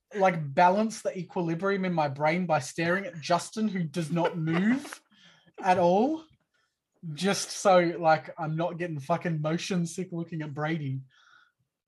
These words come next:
Speaker 2: Okay, in reality, I might need a stand for my camera because it's using the, like, on top of a screen mount. So every time I touch the table.
Speaker 1: Yeah, but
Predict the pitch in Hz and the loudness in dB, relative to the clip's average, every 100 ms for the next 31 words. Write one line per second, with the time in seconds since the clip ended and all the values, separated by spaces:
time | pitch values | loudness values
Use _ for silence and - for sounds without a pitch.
0 | 139 135 113 - 139 135 135 139 143 147 | -16 -12 -12 -12 -16 -12 -10 -10 -10 -10
1 | 143 127 127 127 135 131 135 127 - 120 | -14 -14 -14 -12 -14 -14 -18 -18 -20 -20
2 | 117 - 123 117 139 151 170 160 151 165 | -18 -18 -18 -16 -18 -18 -16 -16 -14 -14
3 | 160 185 180 - 147 131 _ - 143 165 | -12 -14 -14 -18 -18 -18 _ -18 -16 -14
4 | 165 147 135 127 120 120 - 135 127 - | -14 -12 -12 -10 -12 -14 -18 -16 -16 -18
5 | 135 - 135 131 - - 117 123 131 135 | -18 -16 -18 -18 -18 -20 -20 -18 -16 -16
6 | 180 262 _ _ _ _ _ _ _ - | -18 -20 _ _ _ _ _ _ _ -14
7 | 139 147 170 175 147 143 139 - 131 - | -12 -12 -12 -10 -12 -12 -14 -16 -20 -18
8 | 120 113 101 107 _ _ _ _ _ _ | -18 -18 -20 -20 _ _ _ _ _ _
9 | _ _ _ _ _ _ _ _ _ _ | _ _ _ _ _ _ _ _ _ _
10 | 208 _ _ 247 | -20 _ _ -4